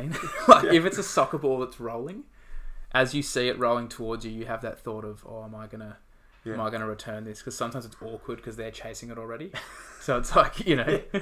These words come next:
Speaker 1: <laughs> do you get there first? I always just lean into it and go at the ball
Speaker 2: Yeah.
Speaker 1: to let them know, "I'm gonna kick this
Speaker 2: Direct
Speaker 1: back to you."
Speaker 2: line.
Speaker 1: Yeah. But, um,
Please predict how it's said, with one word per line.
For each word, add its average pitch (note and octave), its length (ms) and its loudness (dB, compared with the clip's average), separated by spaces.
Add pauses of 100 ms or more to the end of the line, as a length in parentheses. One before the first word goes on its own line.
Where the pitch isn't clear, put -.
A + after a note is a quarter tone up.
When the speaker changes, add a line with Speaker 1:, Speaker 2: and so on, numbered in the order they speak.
(100)
Speaker 1:
<laughs> - 140 -20
do D#3+ 80 -4
you D3 100 0
get B2+ 160 0
there B2 140 -2
first? - 560 -4 (400)
I B2+ 140 12
always D3+ 300 10
just - 280 -8 (160)
lean A#2 280 -4
into A2 280 -8
it A2+ 100 -8
and A#2 160 -10
go A2+ 160 -4
at A#2+ 140 -8
the A2+ 60 -10
ball A2 360 -10
Speaker 2:
Yeah. - 140 -6 (180)
Speaker 1:
to C3 80 -8
let A#2 160 -2
them A2+ 100 -10
know, A2+ 120 -8
"I'm A2+ 320 -8
gonna A2 160 -12
kick - 160 -14
this - 100 -14
Speaker 2:
Direct A#2 220 4
Speaker 1:
back G#2+ 40 -10
to G#2+ 60 -6
you." G2+ 60 -2
Speaker 2:
line. G2+ 200 -4 (220)
Speaker 1:
Yeah. B2 140 -10 (760)
But, B2 160 2
um, A#2+ 480 0